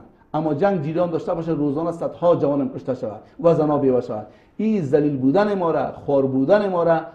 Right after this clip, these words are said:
تماماً بی‌بدوباری بودن ما را نشان می‌ده. امیدوار عزیز تو که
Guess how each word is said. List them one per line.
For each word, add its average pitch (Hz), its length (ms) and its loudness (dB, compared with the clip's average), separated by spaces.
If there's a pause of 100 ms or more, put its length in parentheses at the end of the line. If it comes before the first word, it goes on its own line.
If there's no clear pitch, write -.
(140)
تماماً 160 360 -2
بی‌بدوباری 131 600 2
بودن 147 240 2
ما 127 120 2
را 113 100 -4
نشان 113 220 -8
می‌ده. 104 260 -12 (260)
امیدوار 214 420 6
عزیز 143 240 2
تو - 80 -8
که 98 200 -10